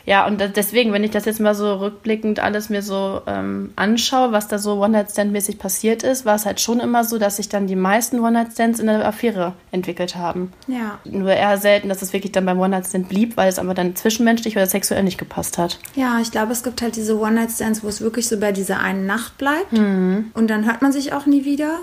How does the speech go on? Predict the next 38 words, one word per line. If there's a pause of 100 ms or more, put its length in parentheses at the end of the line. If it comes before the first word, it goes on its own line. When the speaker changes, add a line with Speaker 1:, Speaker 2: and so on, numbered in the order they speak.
Speaker 1:
Ja.
Speaker 2:
Oder
ja,
es
entwickelt
sich
halt
einfach
mehr
daraus. (400)
Speaker 1:
Ja. (320)
Speaker 2:
Mm, (100)
was
findest
du
denn,
was
spricht
denn
für
One-Night-Stands?
Was
gewinnst
du
denen
dann
Positives
ab? (100)
Speaker 1:
<laughs> (600)
Das
ist
auf
jeden
Fall
immer
aufregend,
finde
ich.